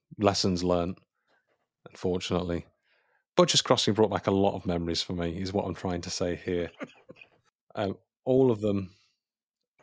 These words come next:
Speaker 1: all of them
Speaker 2: Yes.
Speaker 1: absolutely absurd. All of them in any other context. I, like Will in modern times, I would have been in the padded room right next to him. Like,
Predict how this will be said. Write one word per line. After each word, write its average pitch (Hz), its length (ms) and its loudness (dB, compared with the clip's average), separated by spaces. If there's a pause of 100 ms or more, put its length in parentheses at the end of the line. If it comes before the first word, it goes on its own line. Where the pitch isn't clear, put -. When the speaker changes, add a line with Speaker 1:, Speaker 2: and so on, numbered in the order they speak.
(140)
Speaker 1:
all 127 220 0
of 107 80 -4
them 101 120 0
Speaker 2:
Yes. 107 40 -2
Speaker 1:
absolutely 104 580 -2
absurd. 87 600 -2 (1040)
All 127 180 4
of 110 60 0
them 107 120 4
in 107 100 4
any 104 180 2
other 92 140 -2
context. - 800 -2 (920)
I, 110 440 4
like 110 460 0
Will 98 220 2
in 90 100 2
modern 90 300 0
times, 87 720 -6 (100)
I 123 60 2
would 131 140 6
have 110 80 2
been 101 80 2
in 95 80 4
the 92 80 2
padded 92 360 0
room 92 260 0
right 92 140 -2
next 98 320 -6
to 92 80 -4
him. 85 140 -8
Like, 92 260 -10